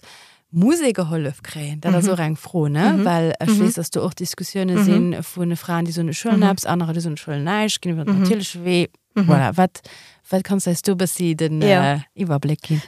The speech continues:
Speaker 2: Das ist ein, das ist ein, ein, ein immens interessant froh, ähm, da tut dann, ähm, muss ihn da geholfen kriegen, soll ihn da geholfen kriegen? Also du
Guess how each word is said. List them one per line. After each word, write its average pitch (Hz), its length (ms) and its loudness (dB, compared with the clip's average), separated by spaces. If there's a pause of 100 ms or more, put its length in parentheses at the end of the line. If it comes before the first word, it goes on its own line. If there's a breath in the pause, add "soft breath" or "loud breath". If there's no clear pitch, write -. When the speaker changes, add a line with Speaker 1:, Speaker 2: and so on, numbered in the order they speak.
Speaker 2:
Das 196 120 4
ist 214 60 6
ein, 190 220 2
das 202 140 2
ist - 60 -2
ein, 180 300 0
ein, - 280 -2
ein 165 240 -2
immens 190 340 4
interessant 170 580 -4
froh, 151 540 -2
ähm, 160 680 -6 (320)
da 156 120 -4
tut 160 320 -4
dann, 160 160 -4 (760 loud breath)
ähm, 135 520 0 (1500 soft breath)
muss 233 180 2
ihn 185 140 2
da 165 100 2
geholfen 151 580 -2
kriegen, 160 240 -4
soll 190 180 2
ihn 170 120 2
da 156 80 0
geholfen 151 480 -6
kriegen? 170 380 -8
Also 170 160 -6
du 175 280 0